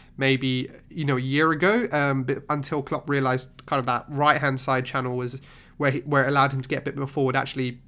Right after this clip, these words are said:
benefited the team and Henderson more. But obviously Henderson can play that, that number six position. Um, he's a bit of a different, obviously a different player to Fabinho. Um, he's a bit more kind of, uh, he's not necessarily got the,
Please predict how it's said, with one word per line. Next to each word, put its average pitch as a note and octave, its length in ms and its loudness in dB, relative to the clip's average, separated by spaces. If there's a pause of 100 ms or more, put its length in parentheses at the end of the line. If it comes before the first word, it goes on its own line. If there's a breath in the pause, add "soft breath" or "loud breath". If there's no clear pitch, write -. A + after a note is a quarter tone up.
benefited C#3+ 480 -2
the C3 80 -2
team C3+ 400 -2
and C3 160 -2
Henderson C3+ 400 -4
more. D3+ 300 -2 (840)
But E3 120 2
obviously F3 240 2
Henderson E3 320 0
can C#3 240 0
play C#3 180 0
that, A#2+ 240 0 (360 loud breath)
that C3+ 180 0
number C3+ 200 0
six C3+ 240 -4
position. C#3 540 -2 (260 loud breath)
Um, C3 220 4
he's C#3+ 120 0
a G3+ 40 4
bit C4+ 140 2
of A3 80 0
a - 20 2
different, A#3 300 -2
obviously G3 220 0
a - 20 6
different F3+ 340 0
player D3 200 2
to D3 120 -4
Fabinho. C#3+ 720 -2
Um, C3 440 2
he's C#3+ 160 -2
a - 20 -12
bit D3+ 100 -6
more C3+ 180 0
kind C3 200 -2
of, B2 160 -8 (480 loud breath)
uh, A#2+ 340 0
he's D#3 160 -2
not F3+ 220 2
necessarily D3 800 0
got C#3 140 -4
the, C3 100 -2